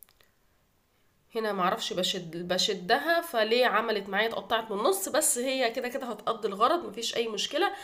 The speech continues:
انا ما غير ان انا عايزه بس الفها بيها عشان تتماسك شويه. هلفها حلو جدا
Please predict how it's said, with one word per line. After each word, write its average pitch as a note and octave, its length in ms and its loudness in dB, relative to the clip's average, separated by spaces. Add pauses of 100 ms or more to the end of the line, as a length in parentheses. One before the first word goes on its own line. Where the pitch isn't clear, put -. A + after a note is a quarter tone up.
(180)
انا B3 120 2
ما A#3 100 2
غير B3+ 140 4
ان A#3 140 2
انا A#3+ 100 2
عايزه A3+ 280 2
بس A3+ 200 -2
الفها G3+ 320 -6
بيها B3 160 -2
عشان A3 420 -2
تتماسك G#3+ 600 -4
شويه. D3+ 380 -2 (380)
هلفها G#3+ 500 0
حلو A#3+ 400 -6
جدا D4+ 340 2